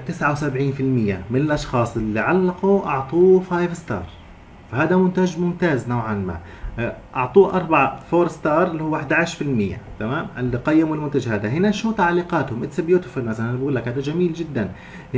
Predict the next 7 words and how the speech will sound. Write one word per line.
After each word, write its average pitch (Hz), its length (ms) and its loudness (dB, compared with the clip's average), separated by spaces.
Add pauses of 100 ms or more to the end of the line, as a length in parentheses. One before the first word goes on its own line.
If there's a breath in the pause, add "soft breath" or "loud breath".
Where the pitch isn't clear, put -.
(300)
حتلاقي 165 400 2
كاتبين 165 420 0
لك 185 180 0
شو، 135 300 0
إذا 120 260 -2 (460)
فاستر 156 380 0
شيبينج، 151 500 2